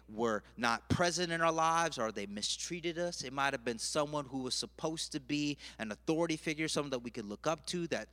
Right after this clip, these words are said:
spoke down about us and discouraged us. It might even have been a spouse. It might even have been some type of situation. But it might even, even if, if we could be honest in here,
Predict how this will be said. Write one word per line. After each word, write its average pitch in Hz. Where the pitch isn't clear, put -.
spoke -
down 151
about 156
us 156
and 202
discouraged -
us. -
It 156
might 170
even 175
have 139
been 131
a 110
spouse. 180
It 139
might 151
even 143
have 131
been 139
some 147
type 139
of 117
situation. 147
But 139
it 180
might 208
even, 208
even 190
if, 170
if 170
we 214
could 196
be 196
honest 190
in 196
here, 190